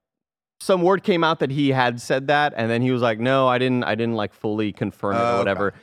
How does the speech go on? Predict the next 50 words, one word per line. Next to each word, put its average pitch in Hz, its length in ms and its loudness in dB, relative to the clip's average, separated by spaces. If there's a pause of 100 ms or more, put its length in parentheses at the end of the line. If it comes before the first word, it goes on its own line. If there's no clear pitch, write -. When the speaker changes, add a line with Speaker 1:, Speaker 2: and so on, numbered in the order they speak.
(120)
Speaker 1:
But 143 120 4
a 143 40 2
lot 139 120 2
of 123 80 -4
Speaker 2:
He's 135 60 0
Speaker 1:
people 117 120 0
are 113 80 2
Speaker 2:
got - 0 -
Speaker 1:
like, 117 60 -4
Speaker 2:
one 139 80 2
Speaker 1:
"Oh, 143 60 4
Speaker 2:
more 131 100 2
Speaker 1:
well, 127 60 -2
you're 127 100 -2
Speaker 2:
season - 80 -8
Speaker 1:
saving 135 240 0
Speaker 2:
left. 104 80 -6
Speaker 1:
it - 20 -20
for 113 60 -6
your 90 120 -4
podcast. - 540 -10
That's 104 220 -4
what 95 180 -4
you're 90 140 -4
do-," 85 180 -8
you 85 220 -4
know. 80 160 -6
Speaker 2:
Ah. - 380 -16
Speaker 1:
But 147 220 2
he 147 160 2
was, 143 300 2
like, 120 160 0
very 120 320 2
emotional 110 480 0
in 101 80 -2
his 101 160 -4
most 101 240 -2
recent 101 300 -6
podcast, 87 680 -2
uh, 82 400 -4
you 95 100 -6
know, 85 100 -4
just 90 160 -8
talking 95 220 -2
about 87 180 -2
his 92 140 -8
career 92 580 -4
and 85 80 -6
all 87 200 -4
the, 82 220 -6